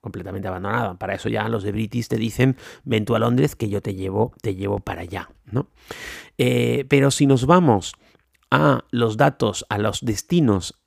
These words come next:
en los que son coincidentes, es decir, lugares a los que vuela Air Europa,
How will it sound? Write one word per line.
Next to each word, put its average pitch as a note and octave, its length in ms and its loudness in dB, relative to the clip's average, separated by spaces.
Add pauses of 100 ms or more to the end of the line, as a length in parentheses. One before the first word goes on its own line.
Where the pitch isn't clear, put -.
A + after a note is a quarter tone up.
en A2 140 -2
los G2+ 180 -6
que F#2+ 180 -8
son A2+ 540 -4
coincidentes, B2+ 840 2
es G2+ 120 -8
decir, A2+ 340 2 (300)
lugares D3+ 440 4
a E3+ 40 6
los E3 120 2
que E3 80 2
vuela D#3 320 6
Air D3 120 4
Europa, D#3+ 500 4